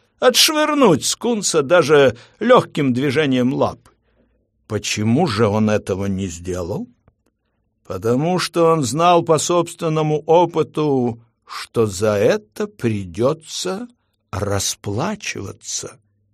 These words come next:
Я также понял это. Как любой выросший на ферме мальчишка,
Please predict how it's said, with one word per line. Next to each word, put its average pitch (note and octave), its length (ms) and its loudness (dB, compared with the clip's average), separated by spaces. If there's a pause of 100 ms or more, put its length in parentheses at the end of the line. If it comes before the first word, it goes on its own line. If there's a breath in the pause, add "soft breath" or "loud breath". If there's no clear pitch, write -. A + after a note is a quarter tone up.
Я G3 160 -2
также E3 560 0 (300)
понял A2+ 400 0
это. G#2 280 -6 (540)
Как A2 240 -4
любой B2+ 360 4
выросший C#3 520 0
на A2+ 160 2
ферме A#2+ 380 0
мальчишка, F#3+ 640 -4